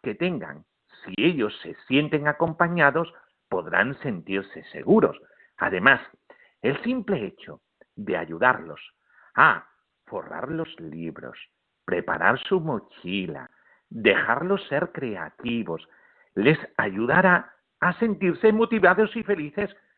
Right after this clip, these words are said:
con el regreso a las clases. Por eso, lo primero de todo, pasar tiempo de calidad con ellos en la preparación a ir a las aulas. Segundo, darles autonomía.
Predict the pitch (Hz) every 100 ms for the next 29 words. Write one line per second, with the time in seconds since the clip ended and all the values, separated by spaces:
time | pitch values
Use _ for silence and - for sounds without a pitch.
0 | _ - 98 85 - - - 123 - 73
1 | 69 - - 95 90 - - _ - _
2 | - 135 160 196 196 _ - _ - -
3 | - - 202 220 233 208 214 208 233 -
4 | _ _ _ _ 127 - - 196 202 -
5 | - _ _ _ 180 220 - 131 110 117
6 | 107 113 190 190 - _ - 113 107 185
7 | 190 107 104 - _ _ _ 110 98 85
8 | 78 - 80 80 76 76 - 113 180 208
9 | - - _ - 165 135 208 - _ -
10 | - 76 76 - _ 95 95 78 65 67
11 | - _ _ _ _ _ _ _ _ -
12 | 226 208 196 107 - _ _ _ _ _
13 | - 196 226 247 247 - - _ - 90
14 | 90 - 78 76 90 78 -